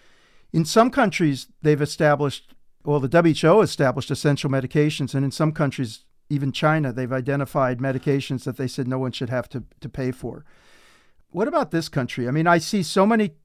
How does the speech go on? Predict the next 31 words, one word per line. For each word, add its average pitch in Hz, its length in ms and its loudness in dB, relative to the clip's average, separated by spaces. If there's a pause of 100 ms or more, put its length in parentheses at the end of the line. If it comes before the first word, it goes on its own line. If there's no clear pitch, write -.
situations 151 880 -2
where 139 160 0
there 143 200 0
are 139 100 0
highly 190 480 0
effective 156 420 -4
medications 127 840 -6 (580)
that 147 180 4
are 143 160 0
inaccessible 147 840 0
to - 140 -12
people, - 460 -10
that, 135 200 -8
that 139 200 -6
they 139 120 -2
just 156 280 -4
require 143 360 -2
too 180 240 -4
much 156 400 0 (180)
of 139 140 -4
their 139 120 0
financial 143 460 -2
resources 156 720 -4 (680)
and 147 160 2
they 139 120 2
just 143 240 -2
can't 147 240 -2
stretch 147 340 -4
to 139 120 -6
do 123 220 -6
it. - 140 -10